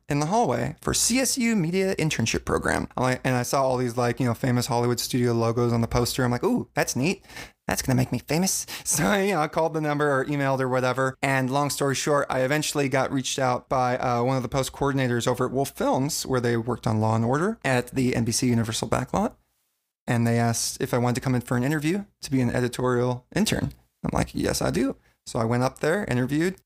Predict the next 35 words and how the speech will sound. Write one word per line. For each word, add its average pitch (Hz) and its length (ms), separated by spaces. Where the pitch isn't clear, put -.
I 135 80
think - 240
we 127 60
got 117 160
along 123 200
well 147 200
because 135 260
I 113 60
got 131 180
the 139 100
inter-, 143 200
internship. 185 500
<laughs> - 60
And 151 260
that 160 360
introduced 170 460
me 170 140
to - 180
a 139 40
lot 151 220
of 147 120
people 135 460
that 156 180
would 165 300
eventually 147 680
lead 147 280
to 151 120
many 143 280
other 127 200
jobs 113 340
down 117 200
the 110 60
road. 117 380
I 123 120
mentioned 123 420